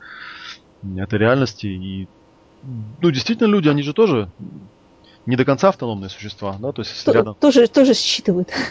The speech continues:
Speaker 1: Да, они
Speaker 2: другие
Speaker 1: тоже
Speaker 2: люди.
Speaker 1: считывают и
Speaker 2: Мгм.
Speaker 1: тоже как бы не очень, будучи не очень осознанными, н-, могут начать реагировать на это всё
Speaker 2: Ну
Speaker 1: и
Speaker 2: да.
Speaker 1: так далее. То есть довольно редко встретишь человека, который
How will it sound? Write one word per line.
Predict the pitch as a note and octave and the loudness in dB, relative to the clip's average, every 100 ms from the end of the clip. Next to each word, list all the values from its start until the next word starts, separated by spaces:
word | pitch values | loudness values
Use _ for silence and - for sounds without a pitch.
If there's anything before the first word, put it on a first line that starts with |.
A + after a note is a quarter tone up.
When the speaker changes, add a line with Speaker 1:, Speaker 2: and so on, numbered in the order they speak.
| - - | -10 0
Speaker 1:
Да, | E3+ G#3+ | 4 6
они | G3 | 6
Speaker 2:
другие | |
Speaker 1:
тоже | F#3 F#3+ | 4 2
Speaker 2:
люди. | F3 | 2
Speaker 1:
считывают | B3+ B3+ G3+ D#3+ - B2+ A#2 | 0 2 2 0 -2 -10 -6
и | C3 | -2
Speaker 2:
Мгм. | G#3+ | 2
Speaker 1:
тоже | G3+ G#3+ | 2 2
как | G#3+ C3 | 0 0
бы | A#2+ A#2+ A#2 G#2+ A2 A#2 _ _ | 0 -2 -6 -12 -18 -20 _ _
не | C#3+ D3+ | -2 2
очень, | E3+ - C#3 A2+ | 2 2 -4 -2
будучи | C#3+ C3+ D3 | -2 -2 0
не | D3 | 2
очень | C3+ C3+ | 2 -2
осознанными, | B2+ F#3 E3 C3 G#2+ | 0 2 2 2 0
н-, | G#2 G#2 A#2+ | -4 -4 -2
могут | A#2+ A#2 | -2 -2
начать | A2+ A2+ A2 | -6 -4 0
реагировать | A2 A#2 F#3+ E3 C3+ | 0 2 2 2 -2
на | |
это | A#2+ A2 | -8 -8
всё | - G#2 G2 - _ - | -10 -10 -10 -20 _ -14
Speaker 2:
Ну | G#3+ G#3 A3 | -6 -6 -4
Speaker 1:
и | |
Speaker 2:
да. | G#3+ | -6
Speaker 1:
так | G3+ | -4
далее. | D3+ D#3 C3 | -4 -2 -4
То | |
есть | G#2+ - | -6 0
довольно | A#2 A#2+ | 2 4
редко | B2+ D#3 A2+ F#2+ | 2 2 -4 -6
встретишь | - A2 - | -4 -6 -6
человека, | - G#2 G2 | -8 -8 -8
который | G2+ G2 G2 | -14 -10 -10